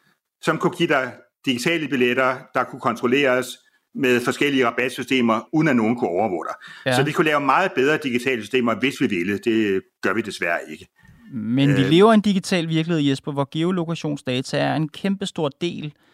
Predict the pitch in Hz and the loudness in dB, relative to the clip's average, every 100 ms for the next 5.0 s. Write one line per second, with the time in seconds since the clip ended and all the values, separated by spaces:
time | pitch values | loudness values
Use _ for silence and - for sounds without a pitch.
0 | _ _ 139 139 160 131 - 139 151 - | _ _ -2 0 0 -2 -2 -2 -2 -2
1 | 170 147 139 - 147 - 139 127 - 139 | 2 2 2 0 -2 0 0 0 -6 -8
2 | - 180 165 165 156 - 139 - - 139 | -6 -4 -2 -2 -2 0 0 0 -2 -2
3 | - _ _ - 156 175 165 139 147 - | -4 _ _ -2 0 2 0 -2 -4 -4
4 | 147 131 147 139 139 151 127 110 113 | -2 0 2 0 0 0 0 -2 -4